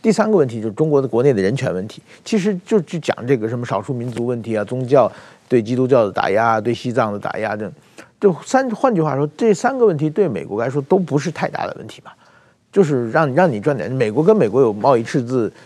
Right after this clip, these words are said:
这个的国家它很多个嘛，所以说美国这其实也不是太在乎，就是你别吃相太难看，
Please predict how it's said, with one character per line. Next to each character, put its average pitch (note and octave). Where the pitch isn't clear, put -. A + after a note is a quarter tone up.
这 C#3
个 F2+
的 A2+
国 B2
家 C3+
它 C3+
很 G#2
多 C3
个 C#3+
嘛， G#2+
所 D#3
以 D3+
说 D3+
美 G#2+
国 A#2
这 C#3+
其 F3
实 D#3+
也 A2
不 G#2
是 C#3
太 F3
在 D#3
乎， A2
就 B2
是 B2+
你 G2+
别 G2+
吃 E3+
相 D3+
太 B2
难 G2+
看， -